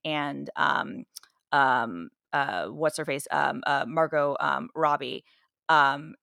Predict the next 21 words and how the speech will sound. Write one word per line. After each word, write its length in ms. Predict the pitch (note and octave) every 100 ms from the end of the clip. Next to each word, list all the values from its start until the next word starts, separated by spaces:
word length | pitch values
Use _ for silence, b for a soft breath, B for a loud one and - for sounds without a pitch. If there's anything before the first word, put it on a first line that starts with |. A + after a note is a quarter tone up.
| -
and 360 | E3 D3 D3+ -
the, 180 | D3 -
the 80 | D#3+
trailer 420 | - F3 D#3+ D3+
for 160 | D3 E3
that 260 | C#3 -
looks 280 | B2+ C3+ -
bananas. 720 | - D3 D3 C#3+ C3 C#3 - -
And 380 | D#3 D3 C#3 C3+ -
I, 240 | D3+ C#3+ - _ b b b b _ _ _ _ _ _ _ -
when 280 | G3+ G#3+
they 200 | F#3+ F#3 _ _
first 220 | A3 G3+
started 200 | G3 F3+
working 420 | E3 D#3+ F3+ E3
on 360 | E3 D#3+ D#3 D#3
the 60 | D#3
Barbie 360 | D#3+ D#3 E3
movie, 520 | E3 E3 E3 E3 D#3+ - _ _ -
and 140 | E3
they, 120 | D3+